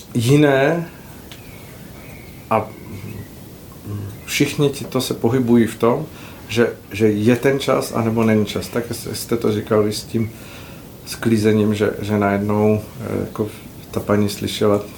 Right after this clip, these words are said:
eh, že, že, že jí někdo říkal, „Teď je čas to sklidit.“ Tak stejně tak je to i v tomto světě a právě je to v té vnímavosti.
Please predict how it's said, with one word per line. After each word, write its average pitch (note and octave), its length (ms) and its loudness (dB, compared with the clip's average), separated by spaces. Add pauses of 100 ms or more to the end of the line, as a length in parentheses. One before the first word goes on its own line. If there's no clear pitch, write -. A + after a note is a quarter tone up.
(140)
eh, G#2 140 -4 (300)
že, G2+ 220 -6
že, F#2+ 120 -8 (200)
že G2+ 100 -4
jí G2+ 60 2
někdo G2 260 0
říkal, - 260 0
„Teď G2+ 240 0
je G#2 60 0
čas - 460 -2
to - 140 -8
sklidit.“ G2 580 -2 (1800)
Tak A2 140 -2
stejně A#2+ 360 4
tak A#2 200 0
je B2+ 80 2
to A#2+ 240 2
i A2+ 40 0
v - 80 -6
tomto B2 520 2 (100)
světě G#2 760 0
a - 60 -2
právě A#2 480 6
je A#2 140 6
to - 300 0 (120)
v - 180 -8
té A2 120 6
vnímavosti. A2+ 1000 4